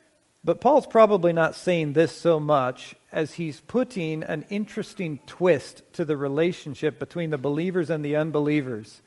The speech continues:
particularly those antagonistic religious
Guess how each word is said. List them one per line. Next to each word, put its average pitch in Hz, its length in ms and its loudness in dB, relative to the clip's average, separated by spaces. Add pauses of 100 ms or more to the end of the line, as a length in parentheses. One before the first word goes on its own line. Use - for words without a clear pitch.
(1300)
particularly 160 680 2
those 139 540 0 (480)
antagonistic 151 1160 -2
religious 139 800 -6